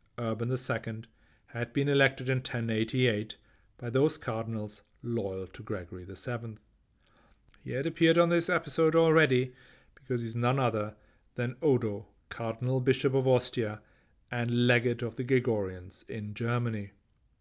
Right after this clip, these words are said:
The Gregorian reformers had gradually recovered from the loss of their great leader.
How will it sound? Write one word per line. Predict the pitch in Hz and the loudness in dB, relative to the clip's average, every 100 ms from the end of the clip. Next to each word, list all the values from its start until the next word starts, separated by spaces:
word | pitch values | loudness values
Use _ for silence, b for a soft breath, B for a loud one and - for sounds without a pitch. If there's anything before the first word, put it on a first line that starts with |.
| _ - | _ -8
The | 151 | -2
Gregorian | 147 185 185 185 180 170 | 2 4 6 6 6 2
reformers | 156 - 131 117 117 117 | 0 0 -4 -2 -2 0
had | 131 127 | -2 2
gradually | 127 117 - 117 | 4 4 2 0
recovered | 113 113 - 110 110 | 0 -2 -2 -2 -2
from | - 113 | -4 -6
the | 113 | -2
loss | 113 110 - | 0 0 -4
of | 107 | -6
their | 110 | -4
great | 113 107 104 | 0 0 0
leader. | 113 113 113 | -2 -2 -2